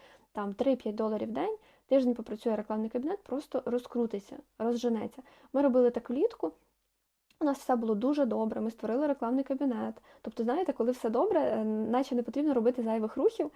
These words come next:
просто запускай так, як є. Ні, ми все ж таки створили новий рекламний кабінет, бо ми знаємо, Facebook вже не перший рік. У нього так раз в півроку відбувається якась просадка, якийсь шторм. Ми створили новий рекламний кабінет, до цього ми мали ще один рекламний кабінет. Тобто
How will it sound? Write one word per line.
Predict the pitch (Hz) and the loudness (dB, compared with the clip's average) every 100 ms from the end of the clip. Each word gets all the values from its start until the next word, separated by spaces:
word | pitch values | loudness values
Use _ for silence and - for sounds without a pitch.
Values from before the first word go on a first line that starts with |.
| - - - | -14 -20 -2
просто | - 311 - 220 | 2 2 2 0
запускай | 220 233 - 285 | -2 -6 -4 -2
так, | 226 226 | -2 -2
як | 226 - | -4 -6
є. | 196 | -2
Ні, | 226 190 | 0 2
ми | 233 | 0
все | 294 233 | -2 -4
ж | 226 | -8
таки | - | -18
створили | - 226 226 220 | -8 -2 0 0
новий | 208 | 0
рекламний | 208 - 220 247 | -4 -4 -4 -2
кабінет, | 277 381 480 | -2 0 0
бо | 311 | 2
ми | 285 302 | 2 2
знаємо, | 294 330 311 - | -2 -2 -2 0
Facebook | 254 226 349 | 0 0 0
вже | 311 220 | 0 -2
не | |
перший | 220 240 - 214 | -4 -6 -6 -8
рік. | 208 - _ _ _ - | -8 -12 _ _ _ 0
У | |
нього | 285 311 | 2 4
так | 240 233 | 2 0
раз | 240 | -2
в | - | -2
півроку | 240 269 285 - | 0 2 2 0
відбувається | 247 240 240 220 220 | -2 0 0 0 -4
якась | 208 208 | -8 -8
просадка, | - 240 359 440 269 | -12 -6 -6 -2 -2
якийсь | 240 214 - | -2 -4 -8
шторм. | - 262 359 466 453 - _ - - | -4 0 0 -2 -6 -16 _ -10 -4
Ми | 269 | -4
створили | - 226 214 | -2 -2 -2
новий | 214 226 | -2 0
рекламний | 226 214 208 202 | -2 -4 -6 -6
кабінет, | 208 202 254 370 | -6 -4 -4 -4
до | 247 | -2
цього | 240 247 | -2 0
ми | 226 | 0
мали | 220 208 208 | -2 -4 -6
ще | - - 190 | -10 -10 -8
один | 190 214 | -6 -6
рекламний | 254 277 285 294 | -6 -4 -2 -2
кабінет. | 294 302 302 | -2 -2 -2
Тобто | - 233 - | -4 -8 -10